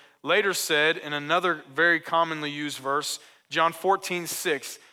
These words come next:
that "I am the way, the truth, and the life. No one comes to the Father except through me." Jesus says,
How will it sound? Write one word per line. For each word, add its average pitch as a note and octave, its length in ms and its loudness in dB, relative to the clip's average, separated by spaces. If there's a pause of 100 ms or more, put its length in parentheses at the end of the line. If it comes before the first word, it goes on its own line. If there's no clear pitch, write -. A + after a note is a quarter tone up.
(120)
that E3+ 140 2
"I E3+ 180 4
am F3 140 0
the D#3+ 100 -2
way, F3+ 480 2 (200)
the D#3 100 -4
truth, G3 580 -2
and F3 160 -2
the E3+ 60 0
life. C#3+ 380 2
No E3+ 300 0
one A3+ 240 2
comes F#3+ 280 -2
to F#3 120 -2
the D#3+ 120 -2
Father C#3+ 520 2 (400)
except D3+ 460 -2
through D3 160 -6
me." B2 260 -12 (920)
Jesus F#3+ 360 -2
says, D3+ 420 0